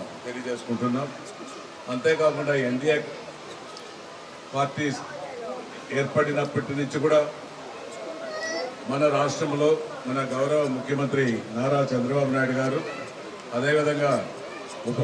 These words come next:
ముఖ్యమంత్రి పవన్ కళ్యాణ్ గారు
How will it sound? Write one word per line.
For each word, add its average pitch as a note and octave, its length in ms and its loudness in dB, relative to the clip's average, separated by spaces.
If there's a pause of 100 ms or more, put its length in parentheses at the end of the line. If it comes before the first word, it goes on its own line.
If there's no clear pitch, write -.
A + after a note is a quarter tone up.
ముఖ్యమంత్రి C#3 580 2 (1700)
పవన్ C#3 300 2
కళ్యాణ్ D3 340 4
గారు C3 220 0